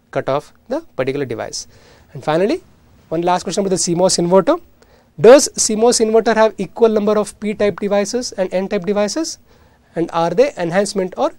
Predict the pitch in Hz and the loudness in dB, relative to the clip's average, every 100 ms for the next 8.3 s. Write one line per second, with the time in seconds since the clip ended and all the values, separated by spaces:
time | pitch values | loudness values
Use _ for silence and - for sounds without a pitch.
0 | - 143 156 151 - 113 - _ _ _ | -12 -10 -6 -6 -8 -14 -20 _ _ _
1 | _ _ _ _ _ _ _ _ _ _ | _ _ _ _ _ _ _ _ _ _
2 | _ _ _ _ _ _ _ _ _ _ | _ _ _ _ _ _ _ _ _ _
3 | _ _ _ _ _ _ _ _ 151 226 | _ _ _ _ _ _ _ _ -4 -2
4 | - 147 147 214 339 - - _ - 127 | -2 -4 -2 0 0 -2 -8 _ -16 -4
5 | 160 226 311 302 - _ _ _ _ _ | -2 0 0 -2 -4 _ _ _ _ _
6 | _ _ _ 190 190 202 220 254 208 180 | _ _ _ -4 0 0 0 -2 -2 0
7 | 185 190 196 180 - 226 - 339 285 180 | 0 -2 -4 -6 -6 -12 -2 0 2 0
8 | 139 131 190 | -2 -4 -8